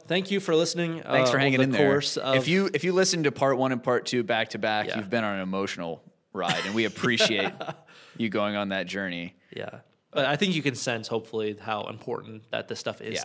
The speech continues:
Speaker 1: to us and that we're passionate about it going forward as well. But, um, yeah, thanks for listening, and, uh, subscribe to our YouTube channel if you're watching on YouTube, or, uh, follow the show on Spotify, Apple Podcasts, however you're listening to it. If you,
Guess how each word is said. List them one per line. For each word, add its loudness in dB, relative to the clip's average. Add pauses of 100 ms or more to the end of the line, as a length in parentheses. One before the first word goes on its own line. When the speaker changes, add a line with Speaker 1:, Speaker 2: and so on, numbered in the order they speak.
(100)
Speaker 1:
to -14
us -6 (380)
and -4
that -6
we're -4
passionate -8
about -8
it -16
going -14
forward -10
as -14
well. -10 (460)
But, -8
um, -8 (260)
yeah, 2
thanks 0
for -2
listening, -4
and, -6
uh, -4
subscribe -2
to -4
our 0
YouTube -6
channel -2
if -8
you're -4
watching -6
on -10
YouTube, -10
or, -6 (440)
uh, -8
follow 0
the -6
show 0
on -8
Spotify, -4
Apple -8
Podcasts, -10
however -6
you're -8
listening -6
to -10
it. -8
If -20
you, -20